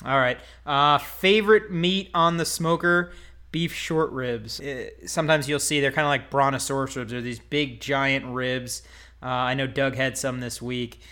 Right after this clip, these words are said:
and they're, they're super easy. You know, if you're cooking a brisket, you're starting the night before, you're starting at midnight, you're staying up all night, keeping the smoker going.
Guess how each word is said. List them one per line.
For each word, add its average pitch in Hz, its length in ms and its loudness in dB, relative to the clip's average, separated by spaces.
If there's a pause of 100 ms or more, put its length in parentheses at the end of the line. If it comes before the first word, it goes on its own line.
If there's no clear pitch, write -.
(220)
and 139 180 -6
they're, 135 260 2
they're 135 220 -4
super 170 480 -2
easy. 139 360 -2
You 135 100 -2
know, 139 80 -2
if 127 100 -4
you're 139 80 -4
cooking 226 300 0
a 156 40 -2
brisket, 139 580 -2 (260)
you're 135 140 -8
starting 160 340 4
the 147 80 -2
night 143 220 0
before, 139 520 -2
you're 127 140 -2
starting 143 340 0
at 135 80 -6
midnight, 135 460 -2
you're 127 80 -4
staying 139 300 -4
up 135 180 -2
all 131 140 -2
night, 127 320 -4
keeping 131 200 -8
the 123 80 -8
smoker 127 440 -6
going. 120 400 -4